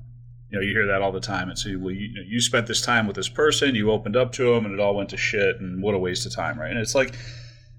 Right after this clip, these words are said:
I don't have any friendships, you know, that I can, or people that I know that, that I absolutely have to have in my life for the rest of my life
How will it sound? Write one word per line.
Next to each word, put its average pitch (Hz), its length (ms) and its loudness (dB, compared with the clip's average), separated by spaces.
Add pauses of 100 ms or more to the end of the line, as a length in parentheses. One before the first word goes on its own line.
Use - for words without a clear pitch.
(1300)
I 160 140 2
don't 202 200 4
have 151 160 4
any 147 180 4
friendships, 131 1000 2 (300)
you - 100 -8
know, 101 140 4
that 98 140 0
I 110 120 4
can, 98 380 -4 (480)
or 110 140 -6
people 117 280 2
that 104 80 4
I 98 100 6
know 98 280 0
that, 95 180 -4 (120)
that 98 180 -6
I 120 180 2
absolutely 131 460 2
have - 260 -2
to - 80 -6
have 98 440 0
in 131 140 0
my 127 140 6
life 127 300 4
for - 80 -2
the 98 100 2
rest 101 180 2
of 90 40 -6
my 78 80 -4
life 50 220 -4